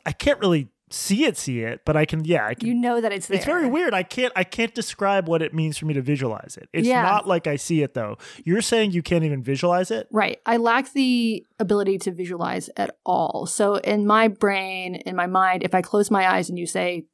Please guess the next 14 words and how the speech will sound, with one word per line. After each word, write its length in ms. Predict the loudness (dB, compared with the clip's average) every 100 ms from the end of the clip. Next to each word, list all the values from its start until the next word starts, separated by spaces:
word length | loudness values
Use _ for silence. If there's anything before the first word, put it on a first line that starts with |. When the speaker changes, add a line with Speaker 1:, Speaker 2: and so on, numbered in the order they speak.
| _
Speaker 2:
"Picture 280 | -6 -4 -2
an 60 | 2
apple," 420 | 2 2 0 0
it's 200 | -2 -2
just, 280 | -2 -4 -4 -4
I 60 |
just 200 | -2 -2
see 120 | -2 -2
the 100 | 0
back 240 | 0 -2
of 80 | -4
my 160 | -4 -2
eyelids. 640 | -2 0 0 0 -2 -6 -8 -20 -20 -20 _ _ 0
It's, 180 | 0